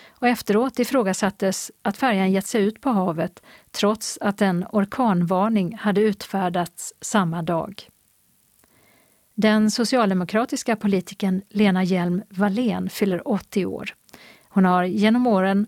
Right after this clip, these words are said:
varit både utbildningsminister, utrikesminister samt vice statsminister. Söndagen den femtonde januari har Laura och Lorentz namnsdag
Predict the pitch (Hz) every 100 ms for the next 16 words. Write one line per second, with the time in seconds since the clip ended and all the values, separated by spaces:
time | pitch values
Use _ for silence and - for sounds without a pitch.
0 | - 202 170 - 180 175 180 196 - 226
1 | 202 - 196 190 185 202 196 196 - 208
2 | 196 - - 247 - - 175 190 - 202
3 | 190 - - 196 - - - - 190 175
4 | 180 196 170 - - - 180 - - 175
5 | 196 - - 196 - _ _ _ _ _
6 | _ _ _ - _ _ _ _ _ _
7 | _ - 233 220 226 226 220 214 - 180
8 | 165 - 214 185 - 202 214 220 233 196
9 | 202 233 - 196 180 175 190 196 202 -
10 | - 220 180 180 202 202 - 185 175 170
11 | -